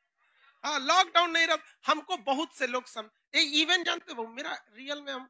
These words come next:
खान सर है ही नहीं। यार, मेरा खान सर नाम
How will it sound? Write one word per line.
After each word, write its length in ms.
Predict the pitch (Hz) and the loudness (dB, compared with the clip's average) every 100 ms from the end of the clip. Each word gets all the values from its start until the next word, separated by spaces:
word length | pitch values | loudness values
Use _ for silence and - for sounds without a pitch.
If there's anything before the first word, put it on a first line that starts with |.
| - | -14
खान 200 | 233 254 | -14 -14
सर 180 | 254 226 | -20 -20
है 180 | 156 | -20
ही 80 | 190 | -20
नहीं। 120 | 160 117 _ _ _ _ _ _ _ _ _ _ _ _ - - - - - - | -20 _ _ _ _ _ _ _ _ _ _ _ _ _ -20 -20 -20 -20 -16 0
यार, 120 | 349 | 0
मेरा 280 | 285 320 349 | 2 2 2
खान 360 | - 269 370 370 | 2 2 2 0
सर 180 | - | -6
नाम 400 | 311 294 370 311 | 2 4 4 -2